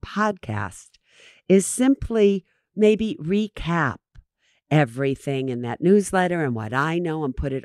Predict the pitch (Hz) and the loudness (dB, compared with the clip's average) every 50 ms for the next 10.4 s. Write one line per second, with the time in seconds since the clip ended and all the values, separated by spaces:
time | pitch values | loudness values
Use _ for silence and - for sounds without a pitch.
0 | - 120 123 127 127 120 - - 135 113 - 127 120 120 113 117 117 113 _ _ | -6 -6 -4 -4 -4 -6 -8 -10 -10 -8 -6 -6 -6 -4 -6 -6 -8 -10 _ _
1 | - - 185 196 202 196 190 165 147 143 139 139 131 _ _ _ _ _ _ _ | -6 0 2 2 2 2 2 0 0 0 0 -2 -4 _ _ _ _ _ _ _
2 | - 170 156 151 135 147 139 139 - - 143 147 175 185 196 202 202 202 - 208 | 0 2 2 4 4 2 0 0 -2 -4 -2 2 2 4 4 2 0 -2 -2 -4
3 | 214 277 - - 160 170 165 156 170 165 - - - 170 156 147 135 127 120 117 | -4 -2 0 0 0 0 0 -2 -6 -6 -6 -8 -4 -2 0 0 0 0 -2 -2
4 | 117 117 - _ _ _ _ _ _ - 151 143 135 - _ - 175 185 196 208 | -4 -8 -12 _ _ _ _ _ _ 0 2 2 2 2 _ -2 2 2 2 2
5 | 214 214 202 - - - - 131 135 135 135 135 147 147 160 170 165 196 214 208 | 2 0 -2 -6 -10 -8 -6 -4 -2 -2 -2 0 0 0 0 0 0 0 0 0
6 | 202 180 180 180 180 175 180 - - 180 180 180 170 156 165 170 170 - - 175 | 0 0 0 0 0 -2 -4 -6 -6 -4 -4 -4 -4 -4 -4 -4 -4 -6 -6 -6
7 | 170 170 165 165 156 139 139 127 127 127 - - - _ _ _ _ _ _ _ | -4 -4 -4 -4 -4 -4 -4 -4 -4 -4 -8 -12 -14 _ _ _ _ _ _ _
8 | _ - _ _ _ - - 160 147 143 - _ _ - 135 135 127 107 - - | _ -20 _ _ _ 0 2 2 2 2 0 _ _ -4 -4 -4 -4 -4 -8 -10
9 | 123 123 160 165 185 208 208 - - _ _ _ - 131 156 165 151 143 131 135 | -4 0 2 2 2 0 -2 -8 -16 _ _ _ -10 -2 0 0 0 0 0 -2
10 | 131 127 123 120 120 120 123 | -2 -4 -4 -6 -6 -8 -10